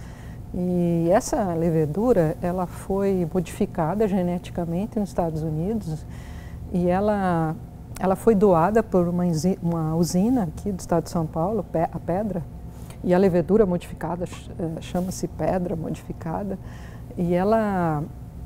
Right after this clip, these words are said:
foi mu-, mudada uma via de biossíntese da própria levedura,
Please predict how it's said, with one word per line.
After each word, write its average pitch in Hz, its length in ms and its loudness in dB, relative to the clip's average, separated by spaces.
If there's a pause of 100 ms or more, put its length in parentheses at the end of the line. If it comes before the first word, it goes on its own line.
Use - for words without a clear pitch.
(300)
foi 240 220 6
mu-, 254 280 6
mudada 196 540 6
uma 190 200 4
via 196 460 4
de 160 120 0
biossíntese 175 1000 0 (240)
da 170 160 2
própria 220 440 0
levedura, 170 760 0